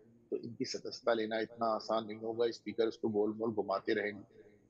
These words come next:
और लंबे समय तक इसको घुमाने की क्षमता रखते हैं। लेकिन ये भी देखना होगा कि साहब, अ, क्या भारतीय जनता पार्टी ऐसा चाहेगी कि, अ, चलो, चुनाव करा ही लेते हैं,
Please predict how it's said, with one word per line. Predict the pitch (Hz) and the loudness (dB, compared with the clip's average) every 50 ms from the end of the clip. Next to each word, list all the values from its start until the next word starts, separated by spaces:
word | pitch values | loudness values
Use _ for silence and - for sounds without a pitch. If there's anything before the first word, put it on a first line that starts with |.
| _ - | _ -4
और | - 98 98 98 98 | 0 2 2 2 4
लंबे | 104 104 110 120 123 | 2 2 4 4 2
समय | 113 - 107 107 107 107 | 2 2 0 -2 -2 -2
तक | - 107 - | -2 -2 -4
इसको | 101 - - 110 | -4 -4 -2 -2
घुमाने | 104 101 101 101 101 104 107 110 | -2 -2 -4 -2 -2 -2 -2 -4
की | 107 - 110 | -8 -8 -12
क्षमता | - - - 104 101 - 107 110 | -10 -6 -6 -6 -2 2 2 2
रखते | 104 101 95 - _ - 101 | 2 2 -2 -4 _ -4 -4
हैं। | 92 - 95 98 - - _ - - _ _ _ _ _ _ _ - - | -4 -4 -8 -16 -16 -18 _ -20 -20 _ _ _ _ _ _ _ 2 2
लेकिन | 135 139 175 175 | 4 4 4 4
ये | 165 160 156 | 4 4 4
भी | 170 180 | 4 4
देखना | 165 165 - 151 160 156 | 4 4 4 4 2 4
होगा | 147 143 143 135 127 | 4 4 4 4 2
कि | 117 120 107 | 2 0 0
साहब, | - 120 113 110 104 110 | 4 6 6 6 6 4
अ, | 110 107 107 104 101 - - | 2 4 4 2 -2 -4 0
क्या | - 110 | 0 2
भारतीय | 107 104 104 104 - 113 113 113 | 4 4 2 2 2 2 2 2
जनता | 104 - 110 | 2 2 0
पार्टी | - - 107 107 104 110 113 110 | 2 4 2 2 2 0 0 0
ऐसा | 101 95 - 117 120 | 0 2 2 0 2
चाहेगी | - 117 110 113 123 117 117 117 | 2 4 2 4 2 2 0 -2
कि, | 110 - - 104 98 95 - - - - _ _ - _ _ - - | -4 -4 -6 -8 -8 -8 -10 -16 -20 -20 _ _ -20 _ _ -10 -6
अ, | 101 101 | -6 -6
चलो, | - - 107 113 | 2 4 4 4
चुनाव | 107 - 113 104 104 110 | 4 2 0 0 0 0
करा | 107 - 101 104 104 | 0 0 0 0 2
ही | 104 131 151 | 2 2 2
लेते | 156 151 143 - 131 | 0 0 -2 -2 -6
हैं, | 123 127 147 147 - | -6 -6 -12 -16 -18